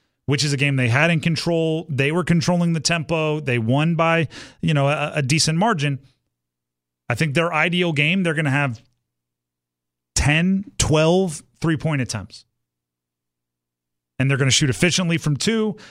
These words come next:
and they're go-, they're gonna drive, and, and they're gonna work the ball horizontally to, to create openings, and they're gonna slash. The problem is when you find yourself behind in college basketball, you have to shoot the three to get back into a game.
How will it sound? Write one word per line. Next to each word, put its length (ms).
and 100
they're 80
go-, 140
they're 160
gonna 160
drive, 560
and, 120
and 120
they're 80
gonna 160
work 320
the 80
ball 180
horizontally 680
to, 200
to 120
create 320
openings, 440
and 80
they're 80
gonna 140
slash. 460
The 80
problem 440
is 200
when 100
you 80
find 240
yourself 320
behind 540
in 120
college 360
basketball, 680
you 100
have 260
to 100
shoot 300
the 80
three 320
to 80
get 180
back 240
into 220
a 20
game. 400